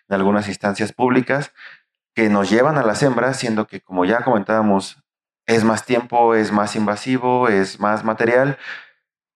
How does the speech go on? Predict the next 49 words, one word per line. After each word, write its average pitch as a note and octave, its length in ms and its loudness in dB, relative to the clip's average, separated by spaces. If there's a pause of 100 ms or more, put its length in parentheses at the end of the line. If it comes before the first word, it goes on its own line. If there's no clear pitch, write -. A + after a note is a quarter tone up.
(200)
y A2 300 4
cuando G#2+ 260 0
hacemos D3 320 2
la C#3+ 80 0
sugerencia C3+ 420 0
de - 20 0
esterilizar G2+ 460 0
al C#3 80 -2
macho, C#3 240 -2
dicen, G#2+ 180 0
"No, A#2 220 0
porque G2+ 280 -4
mi G2 120 -4
esposo A#2+ 360 -6
no A#2 120 -6
quiere". C#3+ 260 2
Entonces, - 300 -12 (160)
lo C3+ 80 2
único C#3 220 2
que A#2 100 -2
te B2 120 -2
queda B2 120 2
decirles C3 300 2
es - 60 -12
que C3+ 120 -4
vamos B2+ 220 0
a - 20 -8
esterilizar G2 480 -2
al, G#2+ 280 2
al G2+ 160 0
perro, E3 280 0
no B2+ 140 0
al C3+ 120 -2
señor. B2+ 440 0
O - 100 -12
sea, B2+ 180 -2
¿por A#2 120 -8
qué, D3 200 2
<laughs> - 400 -2
por C#3 140 -2
qué F3 160 2
se E3 160 0
enoja D3+ 360 2
o C3 80 2
por A#2 120 0
qué D3+ 140 0
se D3+ 100 2
molesta, C#3 580 2
no? C#3+ 220 -12